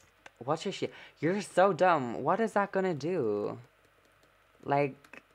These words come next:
you're just delaying the inevitable. Goodbye. Let me smack your shield real quick. Okay. Oh, that looks like obsessed. Go. You literally flew after me, did you not? You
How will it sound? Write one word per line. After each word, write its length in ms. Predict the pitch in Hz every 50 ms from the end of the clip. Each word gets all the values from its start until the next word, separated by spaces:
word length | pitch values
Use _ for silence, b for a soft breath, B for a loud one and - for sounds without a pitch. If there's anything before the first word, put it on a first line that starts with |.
| _ _ _ _ _ _ _ _ - - _
you're 160 | 123 135 143
just 240 | 143 156 151 - -
delaying 340 | 156 139 131 127 139 143 143
the 120 | 143 139
inevitable. 760 | 135 127 123 123 131 131 - _ - 113 107 101 101 104 104
Goodbye. 560 | - - - _ - 101 98 98 - - - 117 123 _ b b b b b b b
Let 80 | - 120
me 80 | 123 120
smack 460 | - - - 110 101 98 104 _ -
your 140 | 98 98 -
shield 340 | - - - - - -
real 140 | 151 - -
quick. 480 | - - - - 58 - _ _ - - _ _ _ _ _ - _ _ _ _ _ _ _ _ _ _ _ b b b b b b b b
Okay. 240 | - 127 127 - - - -
Oh, 260 | 147 170 190 202 196
that 260 | 165 160 156 160 117
looks 220 | 143 160 156 - -
like 160 | 196 185 139 - _ _ - -
obsessed. 760 | 117 117 - - - 113 107 107 110 110 - - - - -
Go. 460 | - 131 139 147 147 147 147 147 147 143 143 - _ - - _ _ _ _ _ _ _ _ _ _ _ _ _ _ _ _ _ _ _ _ _ _ _ _ _ _ _ _ _ _ _ _ _ _ _ _ _ _ _ _ _ _ _ _ _ _ _ _ _ _ _ _ _ _ _ _ _ _ _ _ _ B B B B B B B B B
You 140 | B 165 180
literally 360 | 185 202 220 220 - 269 262
flew 260 | 240 - - 202 175 143
after 300 | 131 147 - - - 135
me, 140 | 131 120
did 220 | 117 107 110 104 -
you 100 | 110 110
not? 380 | 104 101 95 95 101 110 -
You 100 | 113 107